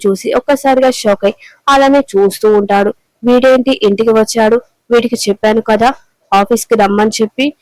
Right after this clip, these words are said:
వీడు కొంప ముంచేశాడు, ఎవరి దగ్గర ఇరికించాలో వాళ్ళ దగ్గర ఇరికించాడు" అని చెప్పి మనసులో అనుకుంటూ ఉంటాడు. "సార్ డబ్బులు తీసుకొని వచ్చాను, రండి సార్" అని చెప్పి అంటూ ఉంటే, ఇక మెల్లిగా ఏం తెలియనట్టుగా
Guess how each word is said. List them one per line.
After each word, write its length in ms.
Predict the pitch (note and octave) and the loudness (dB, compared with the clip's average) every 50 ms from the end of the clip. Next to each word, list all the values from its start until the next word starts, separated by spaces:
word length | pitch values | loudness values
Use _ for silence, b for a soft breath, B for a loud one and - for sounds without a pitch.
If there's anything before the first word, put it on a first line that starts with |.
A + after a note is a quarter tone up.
| _ _ _ _ _ - | _ _ _ _ _ -6
వీడు 260 | G#3 A3 A3+ A3+ A#3+ - - | -2 0 0 0 0 -2 -4
కొంప 220 | G3 F#3+ G3 F#3+ A3 G#3 G#3 | -4 -2 -2 0 0 0 0
ముంచేశాడు, 580 | G3+ G3+ G3 - A3+ A3 G#3+ A3+ G#3+ G3+ F#3+ G3 - _ _ _ _ _ _ - | 0 0 0 0 0 0 0 0 0 0 0 -2 -4 _ _ _ _ _ _ -2
ఎవరి 240 | G#3+ G#3+ G#3+ A3 G#3+ A3+ | 2 2 2 2 2 0
దగ్గర 200 | A3 G#3+ A3 A3 G#3+ - - G#3 | 0 2 2 2 2 2 0 0
ఇరికించాలో 580 | G#3 G3+ - A3 G#3 G3 - G#3 G3+ G#3+ A#3 - _ _ _ _ _ _ - F#3+ | 0 0 -2 -2 -2 -2 -2 -2 -2 -2 -4 -6 _ _ _ _ _ _ -4 0
వాళ్ళ 200 | F#3 G3 G3+ G#3+ G#3 G#3+ | 0 2 2 2 2 2
దగ్గర 200 | G#3 G3+ G3+ G3+ G3+ G3+ G3+ | 0 2 2 2 4 2 2
ఇరికించాడు" 580 | G3 G3+ - G#3 G3 - - G3 F#3 F#3 F#3 - b b b b - | 0 0 -2 -4 -4 -4 -4 -4 -4 -4 -4 -6 b b b b -4
అని 140 | C#4+ C#4+ B3+ - | -2 -2 -2 0
చెప్పి 240 | - A#3 - - B3 A3+ G3+ | -2 -2 0 2 0 2 2
మనసులో 360 | G3 F#3+ F#3 - - G3+ G#3 - - G3+ | 0 -2 -4 -4 -2 -2 -2 -2 -2 -2
అనుకుంటూ 360 | F#3+ F#3+ - G3+ G3 G3 G3+ G3+ | -2 -2 -2 -4 -2 -2 -2 -2
ఉంటాడు. 320 | G3+ - G3 F#3+ F#3+ G3 G3+ _ _ _ _ _ - | -2 -2 -4 -4 -4 -4 -8 _ _ _ _ _ -20
"సార్ 360 | - - C#4 C#4 C#4 C4 A3+ - _ _ _ _ - A3+ | -8 -2 0 2 2 2 0 -4 _ _ _ _ -4 -2
డబ్బులు 260 | A#3+ A#3 A#3 C4 C4 C4 - | -2 0 0 0 -2 0 0
తీసుకొని 360 | A#3+ A3+ - - B3 B3 A#3 A3+ G#3+ | -2 -4 -2 0 0 0 2 2 0
వచ్చాను, 400 | G3+ - - A3+ G#3+ G#3 G3 G3 - _ _ _ _ _ _ _ _ _ _ _ _ - | 0 -2 -2 -2 0 0 -2 -4 -6 _ _ _ _ _ _ _ _ _ _ _ _ -2
రండి 300 | A#3+ A#3 A#3 A#3 B3+ A#3+ - | 0 0 2 0 -2 -2 -2
సార్" 200 | A3 G#3+ G#3 G#3+ - - | -2 -2 -2 -2 -2 -2
అని 180 | - B3 A#3 - - | -2 -2 -2 0 0
చెప్పి 260 | A3+ G#3 - - A3+ - - | -2 0 0 -2 -4 -4 -2
అంటూ 300 | A3 G3+ F#3+ F3+ - G#3 G#3 G3+ | -2 -4 -2 -2 0 0 0 0
ఉంటే, 180 | G3 - G3 G3+ - - | 0 -2 -4 -4 -2 -4
ఇక 160 | B3+ - B3+ A#3+ A#3 | -4 -2 0 0 2
మెల్లిగా 380 | A3 G#3 G#3 G3+ G3+ G3+ G3 G3+ - b b b b _ - B3 | 2 2 2 2 2 2 2 0 -2 b b b b _ -2 2
ఏం 140 | A#3+ A#3+ A#3+ | 2 2 2
తెలియనట్టుగా 680 | - B3+ B3 A#3+ A#3 A#3 A3+ A3 G#3 - G#3+ A3 A3 | 2 2 2 4 4 4 2 0 0 -2 -2 -2 -2